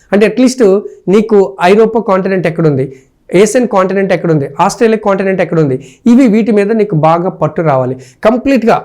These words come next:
ఒక నీకు సపోజ్కి బెర్లిన్ అనగానే వెంటనే మైండ్ మ్యాప్ పాయింట్లో ఎక్కడుందో ఐడియా రావాలి. For example, జపాన్ అనగానే నీ మైండ్లో వెంటనే ఐడియా రావాలి.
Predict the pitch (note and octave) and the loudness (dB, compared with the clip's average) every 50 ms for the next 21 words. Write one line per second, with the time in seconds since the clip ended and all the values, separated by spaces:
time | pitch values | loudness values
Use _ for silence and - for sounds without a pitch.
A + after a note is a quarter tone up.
0 | - - E3+ D#3+ E3 E3+ C#3 A#2+ - - _ _ _ - D3+ E3 E3 E3 E3+ D3+ | -6 -6 -6 -4 -2 -2 -4 -4 -6 -12 _ _ _ 0 0 0 2 2 2 0
1 | C3+ - - - _ _ - - F#3+ F3+ G3+ G3+ F3 C3+ - G3 D#3 D3 C#3 C#3 | 0 -2 -6 -16 _ _ -4 -2 0 0 0 0 0 -2 -4 -4 -4 -2 0 2
2 | F#3 G3 F#3+ A3 A3+ A3+ F#3 - - E3 F3 F#3 F#3 F3+ F3 F3 E3 E3+ F3 E3 | 2 2 2 2 2 2 0 0 -4 -4 -4 -2 0 0 0 2 2 0 0 0
3 | G3+ F#3+ E3 D#3+ D#3 D#3+ F3 F3+ D#3 C#3 C#3+ - - F#3 E3 E3 E3+ E3 E3 F#3 | 0 2 2 4 4 4 4 2 2 0 -2 -2 -2 0 0 0 0 -2 -2 -2
4 | F3 E3+ D#3+ D#3+ E3 F3+ D#3+ D#3 D#3+ - F#3+ F3 E3+ E3 D3 D3 D#3 D#3 C#3+ C3+ | -2 0 0 -2 0 0 -2 -2 0 0 0 0 2 2 2 2 0 0 0 0
5 | C3 C3 C3 C3 B2+ - - - _ _ - G#3 G#3+ F#3+ D#3 E3 G#3 A3 G#3+ F3+ | -2 -2 -2 -4 -6 -10 -18 -20 _ _ 0 2 2 2 2 2 0 0 0 0
6 | - - C#3 D3+ C#3 - F#3 B3+ B3+ A#3 A#3 A3+ G3+ F#3+ F3+ G3 G3 F#3+ F3+ F3 | -4 -4 -4 -4 -2 -2 -2 0 2 2 2 2 0 -2 -2 -2 0 0 0 0
7 | E3 D#3+ E3 E3+ F3+ D#3+ C3+ D3+ D#3+ E3 E3 E3+ E3+ D#3+ D3+ D#3 D#3+ D3+ C#3 C3 | 0 2 2 2 2 0 0 0 0 0 2 0 0 0 2 2 0 0 0 -2
8 | B2 B2+ C3+ | -2 -4 -6